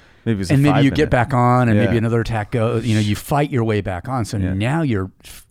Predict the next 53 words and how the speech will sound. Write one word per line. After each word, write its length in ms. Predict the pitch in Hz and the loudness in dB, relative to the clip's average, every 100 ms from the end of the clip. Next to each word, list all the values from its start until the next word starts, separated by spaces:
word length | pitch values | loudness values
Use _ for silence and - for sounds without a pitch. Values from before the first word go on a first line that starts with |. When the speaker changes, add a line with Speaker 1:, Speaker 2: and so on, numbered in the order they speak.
| - | -8
Speaker 2:
you 100 | 107 | -6
know, 120 | 85 - 135 | -6 -12 -8
deeper 400 | 104 180 127 101 | -4 -2 0 0
in 80 | |
the 80 | 87 | 0
hole, 380 | - 90 85 85 - | -2 -2 -2 -6 -6
and 120 | 101 | -4
Speaker 1:
Yeah. 220 | 107 101 | -2 -2
Speaker 2:
the 60 | 101 | 0
thing 140 | 117 | 0
goes 180 | 110 95 | 2 0
again, 280 | 92 110 107 | -2 -2 -2
and 80 | 98 | -2
you 100 | 85 | -4
hang 180 | 101 101 | -4 -2
on 160 | 95 | -4
for 100 | - | -6
a 40 | 85 | -10
little 140 | 95 | -10
bit, 120 | 90 104 104 - | -10 -14 -18 -8
you 100 | 104 | -6
know, 60 | |
at 60 | 90 | -6
that 160 | 95 - | -8 -6
pace 200 | 101 90 | -8 -8
for 100 | - | -10
a 40 | |
little 100 | 87 | -10
bit 140 | 87 95 | -10 -6
less 200 | 123 - | -8 -6
time, 340 | 120 110 101 | -4 -2 -4
a 40 | 95 | -6
little 120 | 87 | -10
bit 120 | - | -10
less 140 | 110 107 | -10 -8
time. 240 | 107 101 - - - - - - - | -8 -8 -10 -20 -20 -20 -20 -20 -4
And, 320 | 117 104 104 - | 0 0 -2 -6
but 160 | - 123 | -2 0
he 100 | 143 | 0
was, 200 | 151 - | -2 -6
he 140 | 151 135 | -4 -2
was, 120 | 139 - | -2 -4
had 300 | 123 165 131 | 0 0 -2
this 180 | 143 - - _ | -6 -6 -18 _
beautiful 460 | - 143 - 151 117 _ - | -2 -2 0 -6 -8 _ -14
graph, 360 | - 120 180 190 | -2 0 2 0
and 40 | 110 | -2
he's 80 | |
just 140 | 107 110 | -4 -6
like, 160 | 107 | -8
"Look, 180 | 185 - | -8 -10
this 160 | - - | -12 -12
is, 200 | 139 - | -12 -14